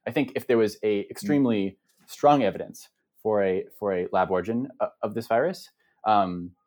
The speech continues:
Speaker 1: that would be really, um, that would be really influential in making a really strong case for, um, the changes that, that I mentioned, right? Like, for doing another moratorium and, and for going a lot further. Um, so <laughs> this is really hard. So I,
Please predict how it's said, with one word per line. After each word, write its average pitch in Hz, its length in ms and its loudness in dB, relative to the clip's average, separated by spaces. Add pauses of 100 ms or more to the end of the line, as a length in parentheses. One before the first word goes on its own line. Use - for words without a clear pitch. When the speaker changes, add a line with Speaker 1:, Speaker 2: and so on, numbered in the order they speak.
(220)
Speaker 1:
that 127 100 2
would 127 140 0
be 104 300 0 (240)
really, 117 420 0
um, 90 500 -4 (220)
that 147 80 4
would 160 80 6
be 156 80 2
really 165 180 0
influential 107 560 0
in 98 80 -4
making 104 240 -2
a 98 80 -2
really 95 180 -2
strong 92 340 -2
case - 440 -10 (560)
for, 92 540 0 (260)
um, 95 300 2 (100)
the 113 60 -2
changes 90 400 -8
that, 87 220 -8
that 90 80 -2
I 85 60 -2
mentioned, 85 400 -14
right? 95 120 -12
Like, 107 140 -10
for 120 100 -6
doing 127 220 0
another 98 260 0
moratorium 90 640 -6
and, 98 260 -10
and - 100 -10
for 117 80 -2
going 107 200 0
a 98 40 -4
lot 82 180 -4
further. - 360 -10 (460)
Um, 95 460 0 (260)
so 156 300 6 (380)
<laughs> - 360 -6
this 180 140 2
is 294 160 -2
really 170 180 6
hard. 98 220 2
So 131 240 2
I, 98 60 -2